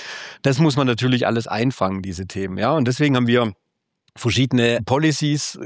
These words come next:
geschrieben, ja, Guardrails haben wir es genannt, und zwingen wirklich die, die Kollegen in, in so ein Korsett rein. Oder ich stell's immer wie eine, wie eine, wie ein Highway, ja, mit fünf Lanes. Rechts und links sind die, die Leitplanken, ja, und dazwischen können sich alle bewegen, aber nicht rechts und links drüber raus, ja, dass man das so ein bisschen im Griff hat.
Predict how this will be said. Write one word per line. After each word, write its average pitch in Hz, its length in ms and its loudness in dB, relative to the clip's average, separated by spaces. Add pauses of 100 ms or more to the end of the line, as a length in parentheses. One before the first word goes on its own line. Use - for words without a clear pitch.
geschrieben, 160 680 2
ja, 110 240 -2
Guardrails 120 500 -2
haben 120 140 0
wir 117 40 0
es 107 120 -4
genannt, 123 400 0 (400)
und 123 240 2 (100)
zwingen 139 540 2
wirklich 147 560 0 (320)
die, 120 180 -4
die 117 140 -4
Kollegen 131 420 4
in, 131 200 2
in 123 180 2
so 117 100 0
ein 113 80 0
Korsett 107 400 -2
rein. 98 300 -2
Oder 113 180 0
ich 110 80 -2
stell's 127 220 -2
immer 120 240 2 (160)
wie 127 260 -6
eine, 123 220 2
wie 113 60 0
eine, 113 300 -2
wie 107 120 -4
ein 104 160 -4
Highway, 165 420 2
ja, 123 140 2
mit 123 160 -2
fünf 117 260 -2
Lanes. 147 380 2 (340)
Rechts 127 240 0
und 123 120 4
links 139 280 2
sind 117 200 0
die, 110 220 -2
die 107 140 -6
Leitplanken, 156 760 0
ja, 117 120 0
und 123 160 0
dazwischen 135 400 0
können 120 220 2
sich 113 180 -2
alle 113 220 4
bewegen, 123 480 2
aber 101 180 2
nicht 113 300 0
rechts 101 240 -4
und 104 60 -2
links 107 180 -2
drüber 101 300 -4
raus, 95 340 -4
ja, 104 160 2
dass 104 160 -4
man 101 100 -2
das 107 120 -6
so 110 60 -4
ein 101 80 -2
bisschen 110 280 -2
im 98 100 -4
Griff 104 240 -6
hat. 90 200 -4